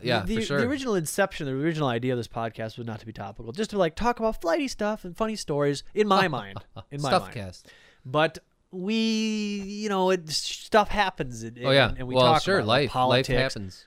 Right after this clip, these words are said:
Speaker 2: We got at least three or four episodes where we talked about politics. And then when the whole money crunch
Speaker 1: Money.
Speaker 2: came, we talked about the banks and the mortgages and all that sort
Speaker 1: Conspiracy
Speaker 2: of stuff.
Speaker 1: corporations. I don't, do we ever talk about that kind of stuff, though?
Speaker 2: No. Money? Pfft, never.
Speaker 1: Conspiracy corporations?
Speaker 2: But what I wanted to do,
Speaker 1: Money?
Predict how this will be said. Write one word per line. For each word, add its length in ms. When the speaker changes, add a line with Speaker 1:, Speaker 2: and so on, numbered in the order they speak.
Speaker 2:
We 60
got 140
at 60
least 220
three 140
or 80
four 240
episodes 440
where 80
we 60
talked 280
about 180
politics. 560
And 120
then 120
when 160
the 80
whole 180
money 360
crunch 180
Speaker 1:
Money. 280
Speaker 2:
came, 360
we 80
talked 320
about 340
the 60
banks 580
and 80
the 60
mortgages 560
and 100
all 100
that 60
sort 60
Speaker 1:
Conspiracy 240
Speaker 2:
of 60
stuff. 80
Speaker 1:
corporations. 520
I 100
don't, 200
do 60
we 80
ever 120
talk 220
about 180
that 220
kind 100
of 60
stuff, 200
though? 80
Speaker 2:
No. 160
Money? 460
Pfft, 220
never. 220
Speaker 1:
Conspiracy 480
corporations? 580
Speaker 2:
But 180
what 140
I 40
wanted 280
to 60
do, 440
Speaker 1:
Money? 240